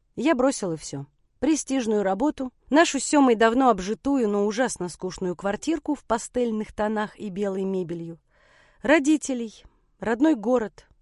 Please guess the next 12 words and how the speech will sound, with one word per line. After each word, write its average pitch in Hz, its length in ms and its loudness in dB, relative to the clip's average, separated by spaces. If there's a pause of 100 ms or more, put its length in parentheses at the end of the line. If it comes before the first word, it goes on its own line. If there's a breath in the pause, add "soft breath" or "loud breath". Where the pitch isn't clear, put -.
(600)
Я 247 200 2
совершила, 262 520 0
пожалуй, 226 420 0
самый 311 380 2
дерзкий 190 500 -4
поступок 185 560 -6
за 185 120 -4
все 226 200 -6
свои 175 280 -6
двадцать 170 440 -8
семь 170 280 -6
лет. 160 300 -8